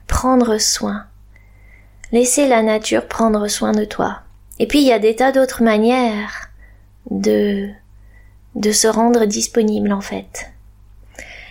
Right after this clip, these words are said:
Il y en a une que j'aime particulièrement et que j'ai envie de partager avec toi dans cet épisode. C'est quelque chose que je pratique, euh, quand je suis dans la nature, quand je vais marcher par exemple.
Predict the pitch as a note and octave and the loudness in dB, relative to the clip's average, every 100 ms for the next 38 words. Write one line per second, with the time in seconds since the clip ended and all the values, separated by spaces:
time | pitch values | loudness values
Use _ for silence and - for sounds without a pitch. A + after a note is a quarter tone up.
0 | - - A#3 B3 C4 D4+ D4 A#3+ A#3+ B3 | -6 0 2 4 2 2 2 2 2 2
1 | B3 A#3 B3 - A#3 A3+ A3+ A#3+ B3+ A3 | 0 -2 -6 -4 0 2 2 2 4 2
2 | G#3 A3 G#3+ G#3+ A#3+ - - A3 G#3+ A#3+ | 0 -2 0 0 -4 -8 -4 -2 2 2
3 | A#3+ G3+ - - G3 A3 B3+ - G#3 G#3 | 2 0 -2 -2 0 -2 -6 -6 -4 -2
4 | G3+ A3 G#3+ A3 G3+ F#3 G#3 G3+ F3 F#3 | -2 0 -2 -2 0 2 2 0 -2 -2
5 | - - - - - - - - - - | -8 -20 -20 -20 -20 -20 -20 -20 -20 -20
6 | - - - - - - - B3+ B3 B3 | -20 -20 -20 -20 -14 -6 0 2 2 0
7 | B3 A#3+ C4+ C4+ - A#3+ - A#3 A#3 - | 2 2 2 0 0 -2 0 0 0 -2
8 | C4 B3+ - A#3 G3+ G#3+ - A3+ A3+ A3 | -4 -6 0 2 2 -2 -2 -2 0 0
9 | G#3+ G#3+ A3+ G#3+ G#3+ G#3+ G#3+ G#3+ G#3+ B3 | 0 0 -2 0 2 2 2 0 0 0
10 | B3 - A3 G#3 G3+ G#3+ A#3 - A3+ G#3+ | 0 0 0 2 2 2 2 0 2 2
11 | G#3+ G#3 G3+ G#3 G3 G3 A3 - G3+ | 0 -2 -2 0 0 -2 -4 -6 -6